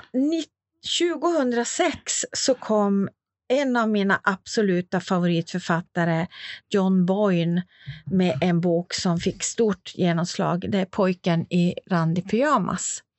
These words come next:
som handlar om Bruno som är nio år och som, vars pappa var lägerkommendant i Al-, Auschwitz,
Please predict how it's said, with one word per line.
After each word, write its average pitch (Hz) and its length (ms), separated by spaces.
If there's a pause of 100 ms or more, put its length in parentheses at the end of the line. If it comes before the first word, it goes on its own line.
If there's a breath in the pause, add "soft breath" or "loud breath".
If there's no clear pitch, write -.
(800 loud breath)
som 208 220
handlar 175 380
om 170 260 (140)
Bruno 214 640
som 226 180
är 202 60
nio 185 400
år 170 420 (100)
och 175 240 (240)
som, 165 360 (880)
vars 185 180
pappa 175 480 (640)
var 160 320
lägerkommendant 175 1040
i - 60
Al-, - 280 (160)
Auschwitz, - 840